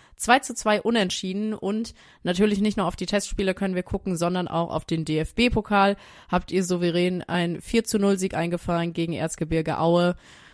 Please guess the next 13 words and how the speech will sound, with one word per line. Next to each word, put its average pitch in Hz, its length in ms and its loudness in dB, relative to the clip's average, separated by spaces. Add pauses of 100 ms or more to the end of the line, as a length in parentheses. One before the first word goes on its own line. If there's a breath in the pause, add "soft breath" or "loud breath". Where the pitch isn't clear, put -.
(100)
Und 175 560 -2
da 175 80 2
kannst 202 300 -2
du 202 180 4
gerne 226 360 0
mal 208 180 0
sagen, 202 580 0
was 185 220 0
deine 185 400 0
Erkenntnisse 208 640 0
sind, 190 540 0
ob - 240 0
du 190 420 4